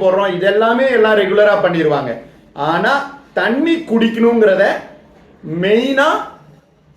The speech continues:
எம்பசைஸ் பண்ண மாட்டோம். Actually, தண்ணி தான் ரொம்ப முக்கியம். சராசரியா நீங்க ஒரு, ஒரு லிட்டர் குடிப்பீங்கன்னு வச்சுக்கோங்களேன். எக்ஸாம்பிளுக்கு, ஒன்னே கால் லிட்டர்லேருந்து ஒன்றரை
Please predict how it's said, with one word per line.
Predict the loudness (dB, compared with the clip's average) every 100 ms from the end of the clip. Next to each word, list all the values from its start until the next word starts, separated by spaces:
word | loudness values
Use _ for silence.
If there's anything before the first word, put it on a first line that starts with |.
| _ _
எம்பசைஸ் | 0 2 2 2 0 0 -2
பண்ண | -2
மாட்டோம். | -2 -4 -6 -10 -16 _ _ -8
Actually, | -6 -4 -4 -2
தண்ணி | -2 -2 0 0
தான் | 0 -2 -4
ரொம்ப | -4 0 0
முக்கியம். | 0 -4 -8 -10 -16 -20 _ _ -4
சராசரியா | -2 0 0 2 2 2 2 0 -4 -12 -20 -10 -6
நீங்க | -2 2
ஒரு, | 4 2 0 -10 -18 -14 0
ஒரு | 2 4 2
லிட்டர் | 0 -2 -2
குடிப்பீங்கன்னு | -2 -2 -2 0 0
வச்சுக்கோங்களேன். | -2 -4 -6 -4 -8 -10 -16 -20 -20 -20 -20 -20 -10 -8
எக்ஸாம்பிளுக்கு, | -4 -2 0 -2 -4 -8 -12 -16 -20 _ _ _ _
ஒன்னே | -8 -4 -2 0 2 2
கால் | 2 0
லிட்டர்லேருந்து | -2 0 0 0 -2 -2 0
ஒன்றரை | 0 0